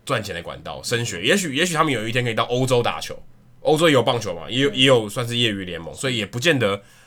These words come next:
Speaker 1: 完全没有出路。
Speaker 2: 是。
Speaker 1: 然后我还看到一部分是有一些印度人在马来西亚打球。
Speaker 2: OK。
Speaker 1: 马来西亚有一些业余的棒球队，
Speaker 2: 而且华人也比较多。
Speaker 1: 里面，里面是有印度人，
Speaker 2: 对。
Speaker 1: 所以我相信这还是有，有点像，有点像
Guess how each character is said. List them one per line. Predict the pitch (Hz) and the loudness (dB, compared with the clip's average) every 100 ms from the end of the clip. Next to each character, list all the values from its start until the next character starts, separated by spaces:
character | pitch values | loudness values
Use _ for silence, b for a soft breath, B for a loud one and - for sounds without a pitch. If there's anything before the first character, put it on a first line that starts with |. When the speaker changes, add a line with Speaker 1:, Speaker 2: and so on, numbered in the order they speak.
| b | b
Speaker 1:
完 | 110 120 | -6 -4
全 | 120 | -2
没 | 107 | -2
有 | 98 | -4
出 | - 92 87 | -4 -8 -10
路。 | 87 80 | -10 -14
Speaker 2:
是。 | - - 98 - | -18 -20 -20 -14
Speaker 1:
然 | - | -4
后 | 185 | -2
我 | 180 | 0
还 | 156 | 2
看 | 175 | 2
到 | |
一 | 143 | 2
部 | 139 | 0
分 | 143 135 | 2 2
是 | 131 113 | 0 -6
有 | 110 110 | -6 -6
一 | 127 | -4
些 | 156 | -4
印 | 151 147 | -2 -2
度 | 135 | -2
人 | 101 | -4
在 | 95 110 | -4 -4
马 | 98 90 | -4 -6
来 | 92 | -6
西 | 104 - | -4 0
亚 | 131 95 | 0 0
打 | 82 | -4
球。 | - - - - - - - - | -10 -12 -14 -16 -20 -20 -20 -18
Speaker 2:
OK。 | 127 123 123 | -14 -12 -4
Speaker 1:
马 | 117 | 0
来 | 110 | 2
西 | 120 156 | 2 2
亚 | 120 | 2
有 | |
一 | 92 107 | 0 -6
些 | 117 | -4
业 | 120 117 | 0 0
余 | 95 | -2
的 | 87 87 - | -8 -10 -8
棒 | 104 95 | -10 -8
球 | 78 | -12
队， | 73 80 62 | -12 -14 -14
Speaker 2:
而 | 139 | -10
且 | 107 | -6
华 | 113 131 | -2 2
人 | 143 | 2
也 | 143 | 2
比 | 123 | -2
较 | 123 | -6
多。 | - | -8
Speaker 1:
里 | 107 | -12
面， | 104 104 | -6 -4
里 | |
面 | 110 127 | -2 0
是 | 131 | 0
有 | 113 | 0
印 | 104 | -2
度 | 101 92 | -6 -8
人， | |
Speaker 2:
对。 | 80 | -8
Speaker 1:
所 | - | -4
以 | 131 | -2
我 | 107 | -2
相 | 147 | -4
信 | 170 | -4
这 | 151 | -2
还 | 135 107 | 0 0
是 | 120 | -2
有， | 107 95 | -6 -2
有 | |
点 | 190 | 0
像， | 190 185 - B B B B | 0 -2 -4 B B B B
有 | - | -2
点 | 233 | 0
像 | 240 214 | 2 -2